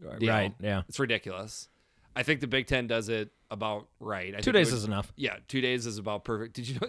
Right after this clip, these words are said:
Speaker 2: did you know the, the Pac-twelve literally is one day?
Speaker 1: I did not know that.
Speaker 2: <laughs> They do one day.
Speaker 1: Wow.
Speaker 2: And, and, and they, and it's, and I just find it funny that as you're watching college football Saturday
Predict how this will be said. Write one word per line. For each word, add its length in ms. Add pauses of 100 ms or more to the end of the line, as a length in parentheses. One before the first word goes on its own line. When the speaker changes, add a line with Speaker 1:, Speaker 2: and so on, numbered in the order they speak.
Speaker 2:
did 200
you 160
know 160
the, 120 (200)
the 80
Pac-twelve 560
literally 240
is 120
one 240
day? 300
Speaker 1:
I 60
did 260
not 240
know 160
that. 140 (160)
Speaker 2:
<laughs> 420
They 120
do 200
one 160
day. 320 (380)
Speaker 1:
Wow. 340 (160)
Speaker 2:
And, 140
and, 320
and 120
they, 180 (100)
and 120
it's, 200 (260)
and 140
I 80
just 200
find 220
it 120
funny 320
that 300 (960)
as 180
you're 100
watching 380
college 320
football 680
Saturday 640